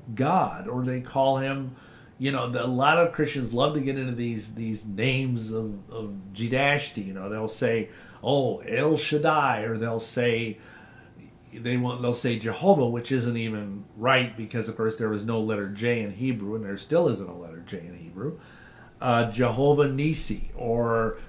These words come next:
Jehovah Yireh, you know, um, on and on and on. And they think that's so great, but they don't realize those aren't even his names. Those are his titles.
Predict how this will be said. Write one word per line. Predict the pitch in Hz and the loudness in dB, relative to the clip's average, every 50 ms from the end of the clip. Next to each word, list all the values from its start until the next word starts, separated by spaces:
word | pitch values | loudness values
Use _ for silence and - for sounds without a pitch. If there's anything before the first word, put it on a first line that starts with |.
| - - - | -14 -10 -4
Jehovah | 113 123 113 - - 127 139 147 135 120 135 131 127 127 123 - - - | 0 0 0 2 4 6 6 6 6 6 4 4 4 4 4 2 -2 -4
Yireh, | 120 117 123 123 120 127 143 151 139 - - - - 117 | -2 0 2 4 6 8 8 8 6 6 0 -8 -12 -8
you | 117 110 | -8 -6
know, | 107 101 95 90 90 87 87 - - - | -4 -6 -6 -6 -8 -12 -14 -14 -10 -6
um, | 117 113 110 110 107 104 104 98 98 - - - - - - - - - - - - - - - | -4 -4 -2 -4 -4 -6 -8 -10 -12 -14 -18 -20 -20 -20 -20 -20 -20 -20 -20 -20 -20 -20 -6 0
on | 147 147 165 196 208 | 2 4 4 6 4
and | 196 180 | 4 4
on | 170 170 170 170 | 4 2 2 2
and | 175 185 196 | 2 2 2
on. | 220 214 170 123 107 110 | 4 4 2 2 0 -2
And | 127 127 | -2 -2
they | 147 185 | 0 2
think | - 208 196 175 | 4 2 2 2
that's | 180 170 170 170 - | 2 0 0 -2 -2
so | - 180 160 | -2 0 0
great, | 156 175 196 185 147 | 2 2 2 2 2
but | 139 131 127 | 0 -2 0
they | 165 180 | 0 0
don't | 190 190 175 170 | 0 0 0 0
realize | 180 185 175 165 151 131 123 123 | 0 2 2 2 2 2 2 4
those | 147 160 190 196 185 180 | 6 6 8 6 6 4
aren't | 165 160 156 151 | 2 0 0 -2
even | 160 156 151 160 147 | -2 -2 -2 -2 -2
his | 127 123 156 160 151 135 139 | -2 0 0 0 0 0 -2
names. | 131 131 143 160 180 180 175 151 123 98 - - - - | -4 -4 -2 -2 -2 0 -2 -2 -4 -4 -8 -10 -8 -2
Those | 139 139 143 135 147 | 0 0 2 2 2
are | 139 139 | 0 0
his | 131 143 147 143 - | 0 0 -2 -2 -4
titles. | - - - - 151 160 160 123 117 - - - - - - - - | -8 -14 -8 -4 0 0 0 0 -2 -6 -10 -16 -20 -20 -20 -20 -20